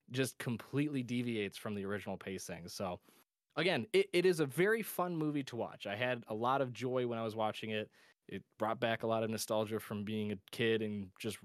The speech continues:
running around the neighborhood and doing whatever. So I, I liked it for that piece, but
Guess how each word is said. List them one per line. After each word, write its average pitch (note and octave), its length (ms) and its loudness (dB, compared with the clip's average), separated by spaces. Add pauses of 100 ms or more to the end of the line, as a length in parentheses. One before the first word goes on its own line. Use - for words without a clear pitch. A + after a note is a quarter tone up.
(140)
running A2 280 2
around G#2+ 260 0
the G2+ 60 -4
neighborhood G#2+ 480 0
and G2+ 100 0
doing G#2+ 240 2
whatever. G#2 480 4 (540)
So G#2 540 2
I, A#2 140 2
I A2+ 100 2
liked B2+ 280 2
it B2 60 -8
for C3+ 100 0
that C3+ 200 0
piece, C3+ 320 0
but A2 300 2